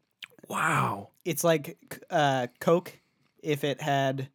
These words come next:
Speaker 1: A ginger.
Speaker 2: if it had ginger in it.
Speaker 1: Dude, that just, like, killed my sinuses, like, cleared my nose.
Speaker 2: I know. It was, isn't that just amazing? That's good stuff.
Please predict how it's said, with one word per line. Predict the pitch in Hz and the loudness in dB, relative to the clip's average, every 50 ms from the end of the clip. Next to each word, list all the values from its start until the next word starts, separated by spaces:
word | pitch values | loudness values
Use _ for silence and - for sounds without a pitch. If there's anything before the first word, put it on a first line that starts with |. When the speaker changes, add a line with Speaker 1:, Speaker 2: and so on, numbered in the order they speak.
| _ - | _ -2
Speaker 1:
A | 143 | -2
ginger. | 147 139 151 151 147 127 110 104 131 | 0 2 2 2 2 0 0 -2 -4
Speaker 2:
if | 147 139 | -4 -2
it | 147 139 | 0 2
had | 143 139 135 | 2 2 0
ginger | 135 135 127 113 107 98 | 0 -2 -4 -4 -6 -8
in | 92 | -12
it. | 98 - - | -12 -4 0
Speaker 1:
Dude, | 156 147 143 | 2 4 4
that | 127 127 131 | 4 2 0
just, | 143 151 139 - | 0 -2 -4 -4
like, | 139 - - | -4 -6 -8
killed | - - - - 143 127 127 127 113 | -14 -16 -8 -4 -2 0 0 0 -2
my | 113 107 101 104 107 | -6 -10 -10 -10 -10
sinuses, | - - - 127 117 110 101 - - - 135 - | -10 -8 -8 -8 -10 -10 -12 -14 -14 -14 -14 -16
like, | - - - | -16 -16 -16
cleared | - - - 135 131 123 | -10 -6 -4 -4 -2 -4
my | 113 110 | -4 -8
nose. | 110 110 110 110 135 | -10 -10 -12 -6 -2
Speaker 2:
I | 143 151 | 0 2
know. | 160 156 131 107 120 131 | 2 2 0 -2 -4 -6
It | 147 151 | -4 -4
was, | 147 156 151 | -2 -2 -2
isn't | 160 165 185 | -2 -2 0
that | 196 202 175 139 131 | 0 0 0 0 -2
just | 139 143 139 - - - | -6 -10 -10 -12 -14 -10
amazing? | 156 131 127 120 127 147 185 202 - _ _ _ _ _ _ _ _ - | -8 -6 -6 -6 -6 -6 -8 -8 -10 _ _ _ _ _ _ _ _ -4
That's | 160 175 175 | -4 -4 -4
good | - - 180 165 | -2 -4 -4 -4
stuff. | 143 - 151 - - - | -4 -6 -8 -8 -8 -12